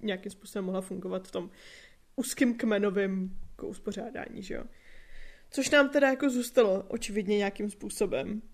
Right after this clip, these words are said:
Ehm, a ty totiž, když ty lidi takhle vídáš, že jo, na obrazovce, když máš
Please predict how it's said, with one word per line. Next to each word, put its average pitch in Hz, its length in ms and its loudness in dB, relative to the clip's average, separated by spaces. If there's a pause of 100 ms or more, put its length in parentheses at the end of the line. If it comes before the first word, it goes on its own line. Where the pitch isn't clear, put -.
(320)
Ehm, 196 680 2 (680)
a - 100 2
ty 262 140 2
totiž, 330 580 4 (540)
když 254 300 0
ty 294 200 4
lidi 277 340 2
takhle 254 280 6
vídáš, 240 440 2
že 220 140 4
jo, 220 180 4
na 208 160 -2
obrazovce, 240 600 2
když 208 180 -2
máš 214 380 -2